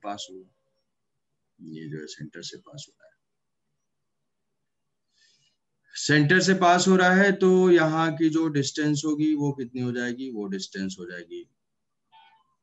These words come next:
टू आर, ये हो जाएगी टू आर। और ये जो line है, ये जो line लिया है, ये line, इसको जो है R distance है, तो यहाँ से ये centers की थोड़ा सा diagram है,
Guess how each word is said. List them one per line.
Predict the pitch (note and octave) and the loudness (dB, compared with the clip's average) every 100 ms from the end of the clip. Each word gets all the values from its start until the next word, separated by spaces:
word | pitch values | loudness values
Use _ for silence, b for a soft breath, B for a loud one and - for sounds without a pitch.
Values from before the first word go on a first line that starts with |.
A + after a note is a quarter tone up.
| _ _ _ _ _ A2+ | _ _ _ _ _ -8
टू | B2 | -8
आर, | B2 B2 - - _ _ - - _ _ _ A#5 _ _ _ _ _ _ _ _ | -8 -14 -20 -20 _ _ -20 -20 _ _ _ _ _ _ _ _ _ _ _ _
ये | E2 | -20
हो | D2+ | -16
जाएगी | D2+ D#2 - | -16 -16 -12
टू | F#2+ G#2 | -10 -10
आर। | G2+ _ _ _ _ _ _ _ _ _ _ _ _ _ _ _ - | -14 _ _ _ _ _ _ _ _ _ _ _ _ _ _ _ -10
और | G#2 G#2+ | -4 -2
ये | A2 D3 | 2 4
जो | D#3 | 6
line | D#3+ D3+ D#3 D#3 | 6 6 4 4
है, | D#3+ E3 D3 _ _ _ _ _ - | 2 -2 -8 _ _ _ _ _ -8
ये | G2+ | -4
जो | A2 A#2 | 0 0
line | A2+ A2 A2+ | 0 0 0
लिया | A2 A2+ A2+ | -2 -4 -6
है, | A#2 A#2 - _ _ - | -8 -12 -18 _ _ -18
ये | F2+ | -12
line, | E2+ E2+ E2+ D2 _ _ _ _ _ _ _ | -12 -12 -14 -18 _ _ _ _ _ _ _
इसको | - - F#2 | -20 -14 -12
जो | E2+ E2+ | -10 -12
है | - E2 | -16 -10
R | E2 F2+ | -8 -8
distance | F2+ F2+ - F#2 F2+ E2+ | -10 -16 -14 -12 -12 -16
है, | F#2+ | -20
तो | _ D#2+ | _ -20
यहाँ | D#2+ E2 | -20 -20
से | - D2+ C#2+ _ _ _ _ _ _ _ - | -20 -20 -20 _ _ _ _ _ _ _ -20
ये | E2+ | -18
centers | - E2 D#2 F2 - | -16 -18 -18 -16 -18
की | E2+ | -20
थोड़ा | - D2 | -20 -20
सा | - - | -20 -20
diagram | C#2+ - D2+ - | -20 -20 -20 -20
है, | - | -20